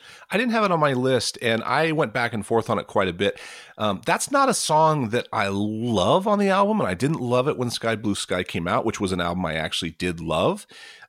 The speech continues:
Um, it wasn't until I saw Nels do that live and the way that he expands on it. It is a brilliant live song, and so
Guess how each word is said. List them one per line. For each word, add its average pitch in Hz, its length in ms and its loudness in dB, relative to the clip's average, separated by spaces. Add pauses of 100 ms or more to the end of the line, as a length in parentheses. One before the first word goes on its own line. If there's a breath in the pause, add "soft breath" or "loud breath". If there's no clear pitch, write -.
Um, 104 440 2
it 131 120 -2
wasn't 175 340 2
until 156 260 0
I 113 100 0
saw 92 320 0
Nels 90 500 -2
do 92 260 -2
that 85 260 -2
live 85 600 -2
and 95 120 0
the 85 40 0
way 90 200 2
that 92 100 -2
he 95 480 -4
expands 90 680 -6
on 117 220 0
it. - 160 -4 (100)
It 156 240 0
is 127 220 -4
a 117 140 -6
brilliant 165 1000 -2
live 127 400 -2
song, 131 400 2
and 107 140 0
so 120 340 6